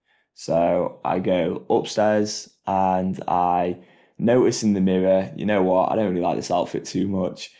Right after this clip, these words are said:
And I decide, right, I'm gonna change some shoes, I'm gonna change my jacket, head back downstairs. Oh no, I've forgotten the battery for my laptop again.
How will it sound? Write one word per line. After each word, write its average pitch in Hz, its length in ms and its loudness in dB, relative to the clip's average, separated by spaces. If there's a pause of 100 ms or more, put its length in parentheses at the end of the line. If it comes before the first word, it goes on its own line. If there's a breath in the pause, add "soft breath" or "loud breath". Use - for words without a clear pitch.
(260 soft breath)
And 202 300 0
I 92 60 2
decide, 92 520 0
right, 90 220 -2
I'm 101 100 -4
gonna 98 160 0
change 92 460 -2
some 92 160 -6
shoes, 98 420 2
I'm 92 80 -4
gonna 95 140 -2
change 90 280 -4
my 87 80 -8
jacket, 98 680 -4 (200 loud breath)
head 120 240 2
back - 180 -2
downstairs. 95 840 0 (180)
Oh 104 180 4
no, 87 440 -2
I've 95 120 -6
forgotten 92 720 -2 (140)
the 87 60 -6
battery 90 580 0
for 92 560 -2
my 85 100 -4
laptop - 640 -4
again. 107 640 0